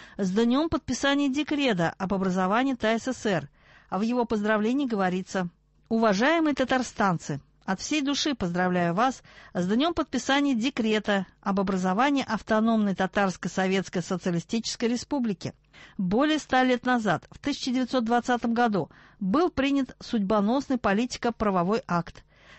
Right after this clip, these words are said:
который провозгласил новый государственный статус, границы и систему органов власти республики в составе нашей большой страны.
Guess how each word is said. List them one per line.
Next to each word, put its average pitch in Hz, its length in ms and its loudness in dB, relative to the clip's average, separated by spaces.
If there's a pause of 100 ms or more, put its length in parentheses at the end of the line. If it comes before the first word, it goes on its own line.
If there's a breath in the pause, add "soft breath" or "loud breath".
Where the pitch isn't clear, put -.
который 262 440 2
провозгласил 226 800 2
новый 208 420 2
государственный 190 720 0
статус, 233 500 0 (360 loud breath)
границы 254 600 2
и 233 160 -4
систему 247 520 0
органов 226 420 0
власти 214 360 0
республики 220 640 -4 (280 loud breath)
в - 60 -20
составе 233 440 0
нашей 247 420 0
большой 185 380 0
страны. 190 460 0